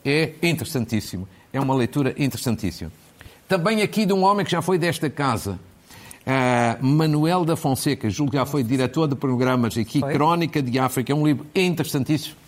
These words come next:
Speaker 1: porque ele, desde os cinco anos que viveu em Angola, é, acho que isto é interessantíssimo, tal como são interessantíssimas as crónicas que ele escreve de terça à
Speaker 2: Ele escreve
Speaker 1: quinta-feira,
Speaker 2: lindamente.
Speaker 1: que é uma delícia
Speaker 2: É.
Speaker 1: no Correio da Manhã, e, portanto, para ele, um elogio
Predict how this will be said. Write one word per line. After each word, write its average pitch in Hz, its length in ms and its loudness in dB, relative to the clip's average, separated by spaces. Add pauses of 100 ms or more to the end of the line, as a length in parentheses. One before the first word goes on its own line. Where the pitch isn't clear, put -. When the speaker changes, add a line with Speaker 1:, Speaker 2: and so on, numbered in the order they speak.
(100)
Speaker 1:
porque - 180 -6
ele, 135 120 0 (480)
desde 131 320 0
os - 120 -2
cinco 135 380 -2
anos 131 220 0
que - 140 -12
viveu 131 640 0
em 120 220 0 (100)
Angola, 107 520 0 (460)
é, 143 300 0
acho - 220 -2
que 156 60 0
isto - 140 -6
é 160 120 0
interessantíssimo, 147 640 0
tal 165 200 2
como 156 140 -2
são 208 160 0
interessantíssimas 165 800 0
as 147 160 0
crónicas 160 500 0
que - 80 -4
ele 123 80 0
escreve 110 380 -2
de 101 80 -8
terça 139 320 -2
à 120 80 2
Speaker 2:
Ele 262 100 0
escreve 196 220 2 (120)
Speaker 1:
quinta-feira, - 140 4
Speaker 2:
lindamente. 147 300 0
Speaker 1:
que 233 60 0
é - 20 2
uma 240 220 2
delícia 185 560 2
Speaker 2:
É. - 20 2
Speaker 1:
no 165 100 2
Correio 165 480 2
da 151 120 0
Manhã, 147 500 2 (160)
e, 147 80 0
portanto, - 380 -2
para 180 160 0
ele, 190 400 4 (440)
um 175 140 2
elogio 175 680 2